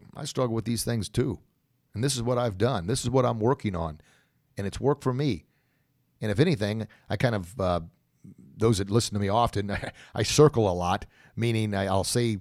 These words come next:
kind of almost the same message, but repeat it in different ways because I'm trying to connect with different people in different ways. And maybe the first two approaches didn't connect with you. Maybe this one does, and that's my goal. Just to, kind of, I, I like the garden example. It's, it's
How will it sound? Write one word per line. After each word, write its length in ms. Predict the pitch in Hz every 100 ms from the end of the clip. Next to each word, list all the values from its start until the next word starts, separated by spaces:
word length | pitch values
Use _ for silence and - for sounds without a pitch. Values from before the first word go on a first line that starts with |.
| -
kind 140 | 131 123
of 100 | 104
almost 300 | 110 101 98
the 80 |
same 320 | 87 123 113 104
message, 380 | 117 - 92
but 140 | 85 92
repeat 360 | 92 - 127
it 80 | 104
in 80 | 95
different 300 | 110 98 87
ways 360 | 151 127 107 - - -
because 160 | - 120
I'm 80 |
trying 160 | 120 170
to 80 | 135
connect 300 | 131 - -
with 100 | 107
different 300 | 139 110 98
people 320 | 135 123 104
in 80 | 95
different 280 | 113 98 98
ways. 220 | 92 80
And 80 | 95
maybe 180 | 143
the 100 | 135
first 340 | - 143 139 - - - _ -
two 160 | 135
approaches 420 | 135 127 135 - 101
didn't 240 | 139 120
connect 320 | 120 135 131
with 140 | 95 87
you. 100 | 82
Maybe 220 | 135 143
this 180 | 160 135
one 180 | 147
does, 400 | 135 175 101 - - _
and 140 | -
that's 180 | 127 -
my 140 | 113 107
goal. 340 | 101 98 - - _ _ _ _
Just 260 | 113 160 -
to, 260 | 117 127 127 _ _ _ _ _ _ _
kind 160 | 98 92
of, 60 |
I, 80 | 90
I 120 | 98
like 140 | 101 107
the 80 | 87
garden 320 | 90 95 90
example. 520 | 80 87 87 82 87
It's, 180 | 82 -
it's 300 | 90 -